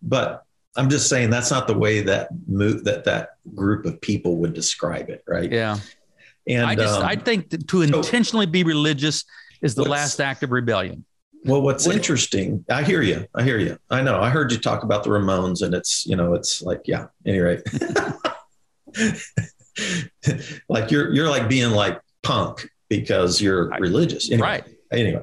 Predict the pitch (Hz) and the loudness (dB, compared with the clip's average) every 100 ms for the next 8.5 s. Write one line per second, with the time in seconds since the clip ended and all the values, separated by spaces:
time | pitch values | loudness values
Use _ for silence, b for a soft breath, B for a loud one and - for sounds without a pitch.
0 | - 120 127 110 87 - - 131 - 156 | -6 -2 0 2 0 -4 -2 -2 0 0
1 | 151 120 107 - _ 156 214 156 110 127 | 2 2 2 -2 _ 2 4 4 2 0
2 | 139 143 202 226 180 139 127 120 - - | 0 0 2 4 4 4 2 0 -6 -2
3 | 143 123 101 127 139 107 90 90 90 90 | 2 2 2 4 4 4 2 2 2 0
4 | - 101 87 87 82 - _ B B B | 0 0 0 -2 -4 -8 _ B B B
5 | B - - 185 170 127 110 113 113 107 | B -8 0 2 4 2 2 2 2 4
6 | 107 90 90 - _ _ 113 117 101 - | 4 2 -2 -8 _ _ 0 2 2 2
7 | 98 - - - - 120 113 107 - 110 | -2 -2 -8 -12 -4 0 2 2 2 2
8 | 104 104 104 110 | 4 2 2 0